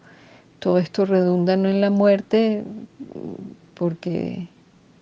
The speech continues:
porque te mueres, sino porque, porque se te acaba la vida, dejas de crecer. Y es el,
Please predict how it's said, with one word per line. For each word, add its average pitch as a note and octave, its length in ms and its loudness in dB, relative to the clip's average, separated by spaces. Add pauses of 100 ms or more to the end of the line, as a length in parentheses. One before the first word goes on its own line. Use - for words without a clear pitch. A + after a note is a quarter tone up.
(380)
porque E3+ 320 -2
te E3+ 120 -2
mueres, G#3+ 480 2
sino F3 360 -4
porque, E3 560 -2 (1120)
porque F3+ 340 -2
se F3 160 -2
te E3 100 0
acaba E3+ 320 2
la G3 140 2
vida, F3+ 340 2
dejas E3+ 300 -4
de G3 140 0
crecer. E3+ 460 -6 (440)
Y E3+ 160 2
es E3+ 120 -2
el, F3+ 240 0